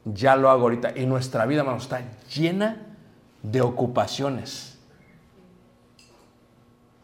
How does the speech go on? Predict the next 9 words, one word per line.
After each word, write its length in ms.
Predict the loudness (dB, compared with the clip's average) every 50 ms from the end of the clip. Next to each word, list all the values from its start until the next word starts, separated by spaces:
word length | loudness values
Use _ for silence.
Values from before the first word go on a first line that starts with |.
| _ _ _ _ _ _ _ _ _ _ _ _
que 140 | -6 -4 -4
nos 180 | -4 -4 -6 -8
están 280 | -8 -6 -6 -4 -4
durmiendo 500 | -4 -6 -6 -6 -6 -6 -6 -6 -6 -6
espiritualmente 880 | -6 -8 -8 -8 -8 -8 -4 -4 -4 -2 -2 -4 -6 -8 -10 -12 -14 -14 -14 -16 -20 -20 -20 -20 -20 _ _ _ _ _ _ _ _ _ _ _ _ _ _ _ _ _ -6
y 140 | -6 -4 -4
que 180 | -4 -6 -6
no 100 | -6 -6
están 380 | -6 -6 -6 -6 -6 -6 -8